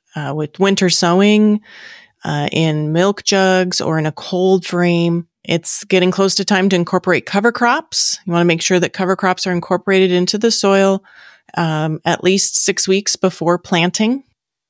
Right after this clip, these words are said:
It's, uh, time to trim ornamental grasses before new growth emerges in the spring. Um, in the east side of the Cascades, it's time to prune and train summer-bearing and fall-bearing raspberries. Uh, it's also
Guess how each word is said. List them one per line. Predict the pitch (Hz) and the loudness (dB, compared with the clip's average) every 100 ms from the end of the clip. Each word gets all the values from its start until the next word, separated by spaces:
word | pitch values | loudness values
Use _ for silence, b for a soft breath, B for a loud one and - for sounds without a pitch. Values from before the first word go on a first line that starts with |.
| _ _ - | _ _ -4
It's, | 170 - - - - | -2 -2 -6 -8 -6
uh, | 160 156 | -4 -2
time | - 202 196 | 0 0 0
to | 196 | -2
trim | - 196 185 | 0 0 2
ornamental | 175 175 170 165 | 2 2 2 0
grasses | 160 165 156 165 190 190 | 0 0 0 -2 -2 -2
before | - 170 180 175 | -4 -4 -2 0
new | 175 196 202 | 2 2 0
growth | 190 180 180 - - | 0 2 0 -2 -4
emerges | 165 160 156 175 180 | -2 0 -2 -2 -2
in | 180 | -2
the | 180 | -2
spring. | - 170 165 185 294 _ _ _ _ _ 165 | -4 -2 -2 -2 -6 _ _ _ _ _ -4
Um, | 160 165 | -2 0
in | - 180 | 0 0
the | - - | 0 0
east | 202 247 - - - - _ | 2 2 0 -4 -8 -8 _
side | - 196 196 202 | -4 0 2 0
of | 196 | -2
the | 202 | -2
Cascades, | 208 190 - 190 196 233 - | 0 0 0 0 2 0 -2
it's | - | -6
time | - 185 180 | -2 0 0
to | 170 | -4
prune | - 180 180 185 | -4 -2 0 0
and | - 170 | -2 -4
train | - 170 175 175 175 b b b - | -4 -2 -2 -4 -6 b b b -6
summer-bearing | - 208 220 202 196 202 202 - | -2 0 2 2 4 4 2 0
and | 175 175 190 | 0 2 0
fall-bearing | 180 175 175 175 170 170 | 0 0 2 2 0 0
raspberries. | 160 160 165 170 185 262 285 - b b b b b b b _ | -2 -2 -4 -2 -2 -2 -4 -8 b b b b b b b _
Uh, | 165 160 151 147 | -10 -8 -6 -4
it's | 165 | -2
also | 165 170 165 160 165 - | 0 0 0 2 0 -4